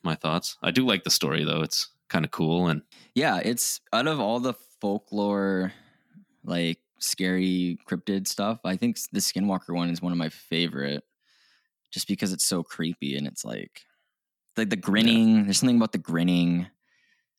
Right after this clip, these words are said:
Speaker 2: and, like, the long, like, mangled arms and, like, just, like, weird, you know, it's
Speaker 1: Yeah.
Speaker 2: just strange.
Speaker 1: I do, I, I do like the story a lot,
Speaker 2: The
Speaker 1: like
Speaker 2: magic, like, the darkness.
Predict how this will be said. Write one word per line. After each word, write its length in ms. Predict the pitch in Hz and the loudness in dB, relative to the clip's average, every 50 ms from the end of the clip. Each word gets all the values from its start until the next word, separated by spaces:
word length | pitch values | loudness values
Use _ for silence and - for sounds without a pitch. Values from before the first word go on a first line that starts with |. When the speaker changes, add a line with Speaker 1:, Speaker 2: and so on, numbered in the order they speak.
| _ _ | _ _
Speaker 2:
and, 120 | - 85 82 | -6 -4 -2
like, 220 | 80 80 78 - - | -2 -2 -4 -4 -4
the 80 | 85 | -4
long, 500 | 78 80 82 82 85 87 87 90 90 90 90 | -4 -2 -4 -2 0 0 0 2 2 2 2
like, 180 | 82 82 80 82 | 0 0 -2 -2
mangled 600 | 82 80 80 80 82 85 82 85 80 80 76 - | -2 0 0 0 0 0 0 0 0 -2 -2 -2
arms 500 | - 78 78 78 80 82 85 87 87 - | -2 0 0 2 2 2 2 2 2 0
and, 120 | - - - | -2 -2 -2
like, 140 | - 87 - | -2 -2 -2
just, 160 | - 113 - 120 | -2 -2 -2 -2
like, 100 | 107 90 | -2 -2
weird, 440 | 92 82 80 82 85 85 82 80 - - _ _ _ _ _ _ _ | -2 0 0 2 2 0 0 -2 -6 -10 _ _ _ _ _ _ _
you 100 | - 90 | 0 2
know, 240 | 80 73 78 87 - - _ _ _ | 2 2 0 -2 -4 -8 _ _ _
it's 100 | 90 78 | -2 0
Speaker 1:
Yeah. 40 | 73 | 2
Speaker 2:
just 160 | 76 - - | 2 2 2
strange. 580 | - - 82 78 76 76 73 71 73 78 - - _ _ _ _ _ _ _ _ _ _ | 0 0 0 0 0 0 0 -2 -2 -4 -8 -12 _ _ _ _ _ _ _ _ _ _
Speaker 1:
I 80 | - - | -4 0
do, 200 | - 131 131 - | 2 4 4 4
I, 140 | - - - - - | 2 0 0 0 0
I 100 | 90 87 | 0 2
do 180 | 85 - 113 113 | 4 4 6 6
like 200 | 104 95 95 - | 6 4 2 0
the 100 | - 82 | -2 -2
story 340 | - - 90 80 80 78 73 | 0 0 0 0 0 0 0
a 60 | 76 | 0
lot, 180 | 80 82 80 | 0 0 2
Speaker 2:
The 20 | 78 90 | 2 2
Speaker 1:
like 40 | |
Speaker 2:
magic, 640 | 90 85 80 82 90 87 98 92 87 - - - - - | 2 2 2 2 0 0 0 0 -2 -2 -6 -12 -14 -6
like, 140 | - 95 - - | -4 -4 -2 -2
the 60 | 92 | -6
darkness. 760 | - - 175 175 185 - - - - 202 - - - - - | -4 -2 -2 -2 0 0 2 2 2 2 0 -2 -2 -4 -6